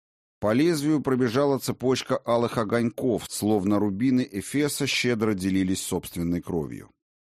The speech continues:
Капканы можно обезвреживать долго, нудно и упорно. А можно ударить огненной плетью, выжигая всё вплоть до металла, на две дюжины шагов перед нею.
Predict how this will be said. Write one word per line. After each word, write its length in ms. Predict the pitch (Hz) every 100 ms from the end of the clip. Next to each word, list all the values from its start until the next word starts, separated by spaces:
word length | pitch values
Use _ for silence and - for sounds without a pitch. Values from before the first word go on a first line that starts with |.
| _ _ _ _
Капканы 600 | - 123 - 151 151 143
можно 420 | 131 135 123 117
обезвреживать 1080 | 123 123 110 107 107 117 127 110 107 104 87
долго, 460 | 101 127 127 107 127
нудно 480 | 104 98 92 95
и 180 | 101 90
упорно. 680 | 95 87 - 82 - 62 69 _ _ _ _ _ _
А 100 | 82
можно 440 | 101 165 165 156 151
ударить 500 | 123 147 143 135 131
огненной 420 | 113 120 123 120
плетью, 600 | 123 139 123 - 82 67
выжигая 600 | 82 87 98 101 117 107
всё 300 | - 117 120
вплоть 480 | - 110 113 107 92
до 100 | 107
металла, 640 | 110 - 120 101 76 64 -
на 220 | 87 95
две 240 | 92 123
дюжины 480 | 107 107 110 107 107
шагов 500 | - 98 87 90 -
перед 320 | 95 90 85
нею. 380 | 87 76 50